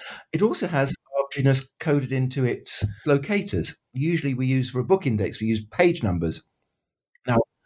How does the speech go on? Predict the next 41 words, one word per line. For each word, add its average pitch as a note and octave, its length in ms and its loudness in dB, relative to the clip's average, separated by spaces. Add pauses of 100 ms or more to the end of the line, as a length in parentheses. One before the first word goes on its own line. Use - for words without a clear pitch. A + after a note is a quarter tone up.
(160)
a - 60 -16
page F#3+ 340 4
number G#2 160 0
has G#2+ 100 0
got - 240 0
absolutely C#3 600 0
nothing C3 340 2
to A2+ 80 -6
do A2+ 240 0
with G2+ 200 0
the F2+ 60 -14
text. - 480 -2 (320)
You C3 100 0
could B2+ 140 4 (380)
print E3 180 2
your B2 120 0
text - 360 -2
in A#2+ 60 -4
a G#2+ 40 -6
very B2 200 0
big C3+ 300 0
book, F#2+ 240 -2
in G2+ 120 0
which G#2+ 160 -2
case G#2+ 180 0
there A#2 100 0
aren't G2+ 140 0
very A2 160 -2
many B2+ 220 0
pages, G2+ 480 -2
or G2 80 0
you G#2 80 0
can G#2 80 -10
print B2+ 220 4
it - 60 -8
in G#2+ 60 -4
a A2 60 0
very A2+ 160 2
small C3+ 420 0
format F#2+ 420 -2
book, F#2 220 0